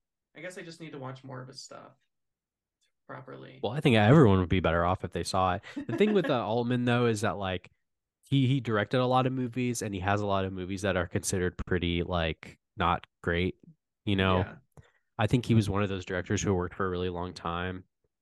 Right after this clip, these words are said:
Speaker 2: and then s-, and he just ended up producing things that were, are obviously unequivocal masterpieces, but then I
Speaker 1: For
Speaker 2: think he
Speaker 1: sure.
Speaker 2: also made a lot of movies, too, that you would say are just kind of like,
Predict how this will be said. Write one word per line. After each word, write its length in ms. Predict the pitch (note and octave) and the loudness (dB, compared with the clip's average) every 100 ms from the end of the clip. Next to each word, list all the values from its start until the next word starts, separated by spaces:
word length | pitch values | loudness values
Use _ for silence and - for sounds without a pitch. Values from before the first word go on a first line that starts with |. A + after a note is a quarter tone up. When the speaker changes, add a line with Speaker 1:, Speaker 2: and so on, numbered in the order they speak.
| _ _ _ - | _ _ _ -6
Speaker 2:
and 180 | F#2+ | -4
then 640 | F2+ F2+ F2+ F2 E2+ E2+ E2+ _ _ _ _ _ _ _ _ _ - | -2 -2 -2 -4 -6 -8 -12 _ _ _ _ _ _ _ _ _ -12
s-, 320 | - - - - | -6 -4 -6 -8
and 140 | - G2 | -6 -4
he 60 | |
just 160 | F2+ - | -4 -4
ended 180 | G2+ F#2+ | -2 0
up 120 | F#2 | 0
producing 420 | - F#2 F#2 F#2 | 0 -2 -2 -6
things 340 | - F#2 F#2 F2+ | -6 -8 -6 -4
that 320 | F2 E2 - _ _ _ - | 0 0 -4 _ _ _ 0
were, 180 | F#2 - | 2 2
are 200 | F#2+ F2+ | 0 2
obviously 460 | A2 G#2+ G2+ G2+ F#2 | 2 0 -4 -8 -6
unequivocal 560 | A#2+ B2 - A#2 G#2+ G2+ | 0 0 2 0 -2 -4
masterpieces, 1000 | F#2 F2 - E2+ D#2 D2+ F2 F2+ - - _ _ | -4 -4 -8 -12 -14 -10 -8 -6 -6 -8 _ _
but 140 | - F2 | -4 -2
then 140 | G2+ | -2
I 80 | F#2 | -2
Speaker 1:
For 60 | F#2 | -4
Speaker 2:
think 160 | G2+ | -6
he 80 | F#2+ | -4
Speaker 1:
sure. 60 | F#2 | -4
Speaker 2:
also 200 | F2+ G2 | -4 -6
made 180 | F2 F2 | -4 -4
a 60 | |
lot 200 | E2+ E2+ | -4 -4
of 80 | E2 | -4
movies, 320 | E2 E2 E2 | -6 -8 -8
too, 220 | - - E2+ | -10 -8 -6
that 160 | E2 | -8
you 140 | F2 E2+ | -8 -8
would 120 | E2+ | -6
say 300 | - E2+ E2 | -4 -2 -2
are 240 | D#2+ D#2+ | -2 -4
just 260 | D#2+ E2+ - | -4 -6 -6
kind 200 | - F2 | -6 -6
of 160 | E2 | -4
like, 500 | E2 D#2+ D#2 - - | -2 -2 -4 -8 -16